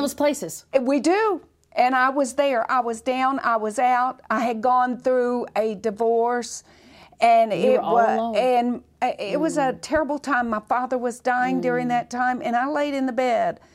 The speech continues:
Speaker 2: and was no better even after that surgery. And I was trying to
Speaker 1: Wow.
Speaker 2: talk Jesus into something. I said, "You know, I don't wanna, am
Speaker 1: I'm
Speaker 2: I
Speaker 1: ready to come home,
Speaker 2: Yeah, I don't
Speaker 1: Daddy
Speaker 2: wanna
Speaker 1: Jesus.
Speaker 2: live this way the
Speaker 1: <laughs>
Speaker 2: rest of my life."
Speaker 1: Right.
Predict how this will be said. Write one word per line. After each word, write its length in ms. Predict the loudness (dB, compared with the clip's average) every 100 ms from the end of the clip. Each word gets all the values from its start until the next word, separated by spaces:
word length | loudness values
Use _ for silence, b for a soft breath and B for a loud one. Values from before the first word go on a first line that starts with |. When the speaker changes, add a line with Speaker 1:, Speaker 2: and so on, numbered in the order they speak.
| b b b 0
Speaker 2:
and 240 | 2 2
was 240 | 0 -2
no 400 | -2 -2 0 0
better 520 | 0 -2 0 0 -2 -4
even 360 | -4 -2 -2
after 320 | -2 -4 -6 -2
that 280 | -2 -2 -8
surgery. 920 | -10 -2 0 0 -2 -6 -6 -6 -4
And 160 | -2
I 80 | 0
was 140 | -2 -2
trying 280 | -2 -2 -4
to 140 | -6 -10
Speaker 1:
Wow. 380 | -14 -16 -18 -2
Speaker 2:
talk 300 | 0 0 0
Jesus 560 | 0 0 0 -6 -4 -2
into 260 | 0 0
something. 560 | -4 -2 -2 0 -2 -2
I 100 | -2
said, 260 | -4 -6 B B B B -4
"You 100 | -2
know, 140 | 0
I 140 | 0
don't 180 | 0 0
wanna, 340 | 0 0 -2 -2
am 80 | 2 4
Speaker 1:
I'm 180 | 6
Speaker 2:
I 20 | 10
Speaker 1:
ready 220 | 10 10
to 100 | 4
come 260 | 2 2
home, 260 | 4 4 4
Speaker 2:
Yeah, 180 | 6 6
I 200 | 8 8
don't 100 | 8
Speaker 1:
Daddy 160 | 6 6
Speaker 2:
wanna 120 | 6
Speaker 1:
Jesus. 480 | 6 6 4 2 0
Speaker 2:
live 0 |
this 400 | 2 2 0 -4
way 460 | 2 4 6 4 4
the 100 | 2
Speaker 1:
<laughs> 180 | 6 6
Speaker 2:
rest 320 | 6 2 0
of 80 | 0
my 240 | 2 0
life." 580 | -2 -2 -4 -4 -4 -4
Speaker 1:
Right. 200 | -6 -10